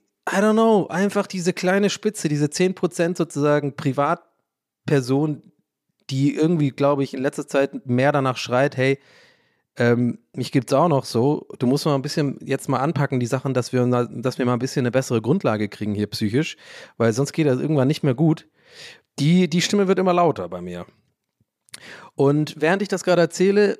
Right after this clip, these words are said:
bereue ich das schon eigentlich die ganze Zeit, sage ich euch direkt, weil ich irgendwie manchmal das Gefühl hab, ey, wer will sich die Scheiße eigentlich anhören? Wa-, wer macht einen Podcast an,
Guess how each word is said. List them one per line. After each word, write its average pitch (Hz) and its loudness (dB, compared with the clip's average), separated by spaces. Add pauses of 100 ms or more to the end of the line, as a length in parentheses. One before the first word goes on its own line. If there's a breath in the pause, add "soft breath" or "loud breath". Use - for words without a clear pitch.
(160)
bereue 175 0
ich 190 -8
das 180 -8
schon 180 -6
eigentlich 170 -6
die 180 -4
ganze 165 -4
Zeit, 196 -6 (240)
sage 147 -2
ich 151 2
euch 147 -2
direkt, 151 -2
weil 156 2
ich 156 -6
irgendwie 165 0
manchmal 165 2
das 165 -2
Gefühl 175 -2
hab, 170 0
ey, 156 0
wer 160 2
will 175 2
sich 165 -4
die 190 -6
Scheiße 185 -2
eigentlich 151 -4
anhören? 117 -4 (340 loud breath)
Wa-, 131 -2
wer 165 0
macht 190 -4
einen 170 -4
Podcast 165 -4
an, 135 -8